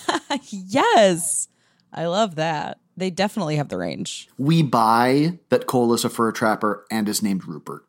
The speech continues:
Speaker 2: You know what I mean? 'Cause otherwise, I,
Speaker 1: Top
Speaker 2: I
Speaker 1: to
Speaker 2: think
Speaker 1: bottom.
Speaker 2: Yeah. w-, otherwise, we're kind of struggling with, like, "Well, who is this person?"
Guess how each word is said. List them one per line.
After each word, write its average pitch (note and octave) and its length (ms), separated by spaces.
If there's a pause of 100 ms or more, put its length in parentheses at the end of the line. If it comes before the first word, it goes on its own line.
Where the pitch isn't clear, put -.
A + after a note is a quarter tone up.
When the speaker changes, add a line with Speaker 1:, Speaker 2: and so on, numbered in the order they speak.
(140)
Speaker 2:
You A#2+ 120
know B2+ 80
what B2 120
I B2 40
mean? A#2+ 420 (300)
'Cause C#3+ 160
otherwise, C3+ 400 (120)
I, - 180
Speaker 1:
Top A3 100
Speaker 2:
I - 20
Speaker 1:
to C3 40
Speaker 2:
think C#3 140
Speaker 1:
bottom. D3 420 (200)
Speaker 2:
Yeah. A2 220
w-, A#2 240
otherwise, C3+ 340
we're B2+ 60
kind A#2+ 180
of A#2 80
struggling G#2+ 480
with, G2+ 140
like, G2 180
"Well, D#3+ 100
who F#3 160
is B2+ 120
this - 120
person?" - 380